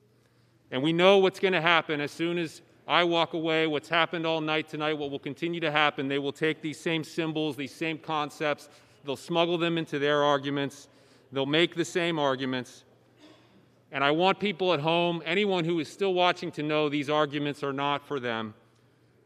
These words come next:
They're for you. None of the evidence we wanted to discuss here tonight will change their opinions or what they're about to say.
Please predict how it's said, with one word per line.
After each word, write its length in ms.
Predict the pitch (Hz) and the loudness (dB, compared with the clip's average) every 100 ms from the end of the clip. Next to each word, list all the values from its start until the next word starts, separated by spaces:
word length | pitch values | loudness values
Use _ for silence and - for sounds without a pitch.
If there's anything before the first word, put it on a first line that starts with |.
| _ - | _ -8
They're 100 | 131 | -8
for 160 | 147 | -6
you. 280 | 143 151 98 90 _ _ _ _ _ _ _ _ _ _ _ _ _ _ _ _ _ _ _ _ _ | -4 -2 -4 -8 _ _ _ _ _ _ _ _ _ _ _ _ _ _ _ _ _ _ _ _ _
None 180 | 143 180 | 2 4
of 100 | 175 | 4
the 140 | 175 | 4
evidence 380 | 180 180 165 - | 4 4 2 -2
we 140 | 156 156 | 0 2
wanted 320 | 156 175 - | 2 0 -2
to 60 | |
discuss 460 | 143 135 - 175 - | -8 -8 0 0 0
here 180 | 170 151 | -2 -2
tonight 500 | 147 143 143 139 139 - _ _ _ | -4 -2 0 -2 -4 -14 _ _ _
will 140 | 131 | -8
change 680 | 127 - 170 160 143 - - _ - | -6 -2 0 0 -2 -6 -16 _ -2
their 200 | 135 160 | 2 2
opinions 440 | 156 156 156 135 | 0 -2 0 -2
or 60 | 131 | -2
what 200 | 143 143 | -2 -2
they're 160 | 135 | -2
about 260 | 127 131 127 | 0 0 -2
to 80 | 113 | -6
say. 360 | - 131 104 | -6 -4 -4